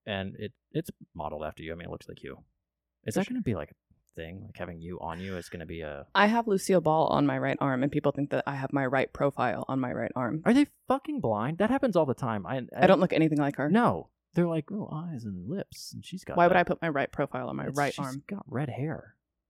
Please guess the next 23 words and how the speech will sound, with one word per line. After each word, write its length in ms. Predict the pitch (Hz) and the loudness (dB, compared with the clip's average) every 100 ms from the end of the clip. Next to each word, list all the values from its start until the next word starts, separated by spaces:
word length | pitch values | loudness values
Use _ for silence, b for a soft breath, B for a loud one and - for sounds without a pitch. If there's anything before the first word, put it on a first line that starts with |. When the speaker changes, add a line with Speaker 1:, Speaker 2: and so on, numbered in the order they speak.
| _ _ - | _ _ 2
Speaker 1:
Also, 220 | 180 165 | 2 4
it's 120 | 120 | -2
Lucille 220 | 131 123 202 | 0 4 6
Speaker 2:
I've 80 | |
had 80 | 170 | 6
Speaker 1:
Ball. 80 | - | 4
Speaker 2:
red 120 | 123 | 2
hair. 260 | 131 131 135 _ _ _ _ _ _ - | 0 -6 -8 _ _ _ _ _ _ 0
Speaker 1:
That's 200 | 123 - | 0 0
true. 200 | - - - | -16 -16 -8
Did 140 | - 120 | -2 2
you 80 | |
get 100 | 131 | 2
it 40 | 117 | 2
when 100 | 117 | 2
you 60 | |
had 80 | 113 | -2
red 100 | 120 | -2
hair? 240 | 110 113 - | -4 -6 -4
That 100 | 104 | -6
makes 160 | 101 - | -6 -8
more 140 | - | -16
sense. 300 | - - - | -18 -20 -20